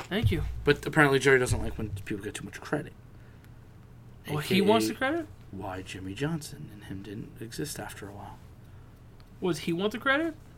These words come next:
Speaker 2: Appar-, that was the rumor back in the, uh, nineties, was that Jimmy Johnson was getting too much credit.
Speaker 1: Oh,
Speaker 2: And it,
Speaker 1: fucking
Speaker 2: and it
Speaker 1: well.
Speaker 2: kinda bothered him.
Speaker 1: The fucking suck my ass. I don't
Speaker 2: Okay,
Speaker 1: give a
Speaker 2: whoa,
Speaker 1: fuck.
Speaker 2: whoa, whoa, whoa. Relax. We won Super Bowls. Go fuck yourself. Uh, no, I, I, you know what? It's,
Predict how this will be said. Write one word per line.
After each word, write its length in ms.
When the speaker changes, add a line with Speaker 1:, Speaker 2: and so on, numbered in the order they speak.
Speaker 2:
Appar-, 320
that 160
was 140
the 60
rumor 360
back 320
in 80
the, 240
uh, 280
nineties, 420
was 140
that 140
Jimmy 200
Johnson 300
was 80
getting 180
too 120
much 160
credit. 220
Speaker 1:
Oh, 80
Speaker 2:
And 100
it, 60
Speaker 1:
fucking 260
Speaker 2:
and 120
it 60
Speaker 1:
well. 60
Speaker 2:
kinda 220
bothered 400
him. 100
Speaker 1:
The 100
fucking 500
suck 480
my 140
ass. 480
I 60
don't 120
Speaker 2:
Okay, 120
Speaker 1:
give 140
a 40
Speaker 2:
whoa, 60
Speaker 1:
fuck. 60
Speaker 2:
whoa, 100
whoa, 160
whoa. 240
Relax. 520
We 80
won 100
Super 240
Bowls. 220
Go 120
fuck 200
yourself. 340
Uh, 360
no, 80
I, 140
I, 160
you 280
know 80
what? 260
It's, 280